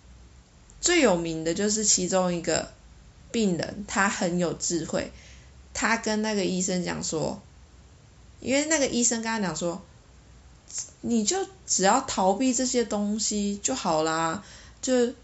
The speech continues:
你就只要逃避痛苦，你就可以过得很快乐什么的，你就也不用担心那么多什么的。”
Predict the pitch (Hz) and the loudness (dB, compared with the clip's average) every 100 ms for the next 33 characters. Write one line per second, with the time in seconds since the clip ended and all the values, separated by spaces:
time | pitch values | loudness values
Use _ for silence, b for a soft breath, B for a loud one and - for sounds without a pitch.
0 | - - - 175 180 233 247 185 180 180 | -20 -20 -10 -6 0 0 2 2 2 0
1 | 180 170 208 220 226 208 202 156 147 - | -2 0 0 0 0 0 -2 -4 -4 -10
2 | - 190 208 202 156 202 190 160 - - | -8 -6 -4 -4 -2 -2 -2 -2 -6 -6
3 | 190 165 170 165 - B B - 156 147 | -2 0 0 0 -4 B B -8 -6 -6
4 | 151 - 226 214 170 170 185 180 165 180 | -6 -2 0 0 0 0 0 -2 -2 -2
5 | 170 180 170 156 156 151 156 165 - - | -2 -4 -4 -4 0 0 0 -2 -4 -6
6 | - - | -8 -10